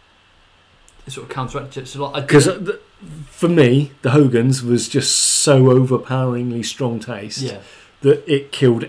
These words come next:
Speaker 2: anything else after that.
Speaker 1: Yeah, and also it was just a bit, mm, it wasn't anything special. It didn't stand out like, "Oh my God, that's so overpowering," but it's brilliant.
Speaker 2: Mm.
Speaker 1: It was,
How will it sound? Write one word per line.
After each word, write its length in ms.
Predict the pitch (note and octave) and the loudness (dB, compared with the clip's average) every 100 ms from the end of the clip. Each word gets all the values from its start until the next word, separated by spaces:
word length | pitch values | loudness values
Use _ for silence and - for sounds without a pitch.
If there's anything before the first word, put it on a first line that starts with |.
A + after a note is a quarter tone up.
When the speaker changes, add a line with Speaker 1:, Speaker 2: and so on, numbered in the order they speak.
| _ | _
Speaker 2:
anything 420 | D3 C3+ B2 A#2 | 0 2 2 -2
else 220 | A2+ G#2+ A2 | -4 -6 -6
after 260 | G#2 - | -8 -8
that. 200 | A2 A2+ - | -10 -10 -10
Speaker 1:
Yeah, 240 | C3+ A2 - | -10 -10 -14
and 120 | C#3+ E3 | -10 -8
also 300 | F3 - C3+ | -6 -6 -6
it 120 | D3+ | -6
was 140 | C#3 | -10
just 400 | C3+ - E3+ - | -10 -12 -12 -12
a 60 | C3+ - _ | -16 -16 _
bit, 260 | C#3 B2+ - _ | -8 -8 -14 _
mm, 240 | C#3 C#3+ A2 F#2+ _ _ _ _ | -12 -10 -12 -14 _ _ _ _
it 180 | E3 D3+ | -12 -8
wasn't 280 | F#3 F3 | -8 -8
anything 280 | E3+ E3+ D#3+ | -12 -14 -14
special. 260 | D3 F3 C#3+ | -14 -12 -12
It 60 | |
didn't 140 | C#3 F3+ | -10 -8
stand 380 | - F#3 E3 D3+ | -8 -8 -8 -6
out 180 | D#3 C3+ | -6 -6
like, 140 | A#2 - - - - - | -12 -14 -18 -20 -20 -12
"Oh 80 | D3 | -8
my 140 | C3 | -6
God, 80 | B2+ | -8
that's 140 | B2+ | -10
so 140 | - C3+ | -6 -6
overpowering," 460 | A#2+ - B2+ A#2 A2 | -6 -6 -6 -8 -12
but 100 | - | -14
it's 100 | - | -14
brilliant. 540 | - C#3 D3+ C3 - | -6 -4 -4 -6 -4
Speaker 2:
Mm. 280 | C#3 A2 G2 - | -2 -2 -6 -10
Speaker 1:
It 60 | |
was, 180 | C#3+ C3 | -12 -12